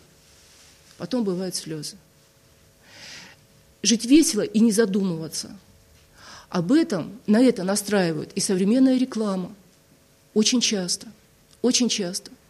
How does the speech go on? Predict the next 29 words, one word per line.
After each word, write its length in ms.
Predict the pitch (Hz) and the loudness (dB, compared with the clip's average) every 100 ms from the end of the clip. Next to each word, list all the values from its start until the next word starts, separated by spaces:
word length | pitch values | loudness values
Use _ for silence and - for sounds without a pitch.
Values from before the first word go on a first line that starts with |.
| _ _ - - - - - | _ _ -20 -20 -18 -18 0
Я 140 | 214 | 6
не 120 | 269 277 | 6 6
знаю, 300 | 294 240 208 | 6 4 2
сейчас 300 | - 233 240 | 2 2 4
идёт 240 | 254 302 | 2 4
вот 140 | 208 | 2
эта 140 | 202 196 | 2 2
вот 120 | 185 | 0
реклама 480 | 202 202 190 185 190 | 0 0 -2 0 0
или 180 | 202 247 | 2 4
нет, 260 | 285 311 | 4 2
но 120 | 196 | -4
тогда, 360 | 185 214 226 285 | -2 -2 0 0
когда 300 | 208 190 190 | 0 -2 -2
я 140 | 180 | -2
ещё 200 | 175 220 | -2 -4
не 100 | 196 | -6
ушла 220 | 196 294 294 | -4 0 0
в 40 | |
монастырь, 540 | 233 202 208 - 180 - - - | 0 -2 -4 -4 -4 -6 -20 -8
постоянно, 640 | 214 - 247 302 277 208 - | -6 -2 -2 0 0 -2 -2
э, 180 | 185 | -4
по 100 | 180 | -4
телевизору 560 | 208 220 233 277 240 190 | -6 -4 0 0 0 -4
прогоняли 600 | 202 202 240 247 214 180 | -4 -2 0 2 0 0
вот 180 | 180 190 | -2 -2
этот 220 | 202 190 | -2 0
вот 180 | 208 208 | 0 0
ролик, 400 | 320 339 240 | 0 2 0